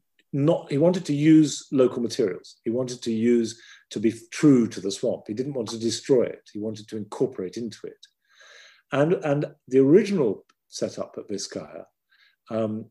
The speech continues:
had a farm, it had a village for employees, it had a huge vegetable gardens. It was completely self-sufficient in Florida, uh,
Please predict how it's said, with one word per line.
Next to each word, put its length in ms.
had 280
a 60
farm, 640
it 120
had 420
a 60
village 480
for 180
employees, 880
it 200
had 480
a 40
huge 720
vegetable 320
gardens. 200
It 40
was 80
completely 400
self-sufficient 720
in 180
Florida, 420
uh, 60